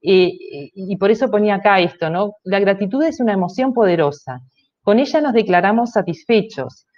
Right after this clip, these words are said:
Podemos dejar de buscar otras cosas. Tenemos todo lo que necesitamos. De esa plenitud surgen naturalmente otras emociones.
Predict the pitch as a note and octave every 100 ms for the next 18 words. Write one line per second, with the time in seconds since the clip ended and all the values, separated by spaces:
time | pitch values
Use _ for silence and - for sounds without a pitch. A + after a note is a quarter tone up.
0 | _ - G3 C4+ D4 A#3+ C4 B3+ G3+ -
1 | - B3+ A3 F#3+ D3+ - D#3+ - B2+ A#2
2 | _ _ F#3+ A3 B3+ B3 - - D#4+ E4+
3 | F4 D4 A3+ G3+ F#3 F3 E3 F3+ D#3 C3
4 | B2+ C3 _ _ _ _ _ F#3 G#3 C4+
5 | D#4+ D#4+ B3+ A3 G#3+ C#4+ E4 - - -
6 | - C#4 A#3 F#3+ G3 A#3+ A#3+ C4 C#4 C4
7 | G3+ A3 A3 A3 F#3+ - G3+ D#3 C3 B2
8 | -